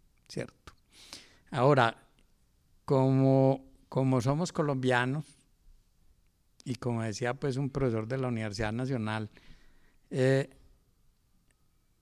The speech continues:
dos colombianos son menos inteligentes que uno. Entonces, tenemos esto que en ciencia política llamamos un problema de acción colectiva, y es, eh, yo estoy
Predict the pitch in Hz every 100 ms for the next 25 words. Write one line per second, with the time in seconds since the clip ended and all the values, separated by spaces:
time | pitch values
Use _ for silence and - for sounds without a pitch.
0 | _ _ _ _ - - 139 131 143 131
1 | - 139 131 113 117 113 131 123 - 139
2 | 131 135 131 131 113 113 107 101 104 127
3 | - 160 143 110 127 - - _ _ _
4 | _ - 127 107 127 123 107 165 - -
5 | - _ _ _ _ _ _ _ - 131
6 | 127 135 143 160 - 156 147 113 123 117
7 | 156 160 151 143 151 139 120 117 113 139
8 | 135 - - _ _ - 127 - 139 139
9 | 147 123 - 107 151 147 131 247 180 98
10 | 92 90 - _ - _ _ _ _ _
11 | _ 277 110 95 98 82 - 135 160